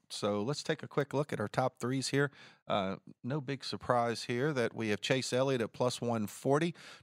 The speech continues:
Tyler Reddick and Martin Truex Junior plus one eighty-five, Kyle Larson's a plus two ten,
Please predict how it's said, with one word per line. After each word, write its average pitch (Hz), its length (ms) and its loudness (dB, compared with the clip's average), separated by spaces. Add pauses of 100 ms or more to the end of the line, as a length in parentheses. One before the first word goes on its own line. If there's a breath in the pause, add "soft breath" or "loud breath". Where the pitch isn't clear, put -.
Tyler 190 280 6
Reddick 120 360 4
and 110 80 0
Martin 113 200 2
Truex 110 180 -2
Junior 151 300 2
plus 139 300 2
one 123 180 2
eighty-five, 117 560 2
Kyle 135 240 4
Larson's 123 380 0
a 107 60 0
plus 123 300 2
two 127 180 0
ten, 151 360 2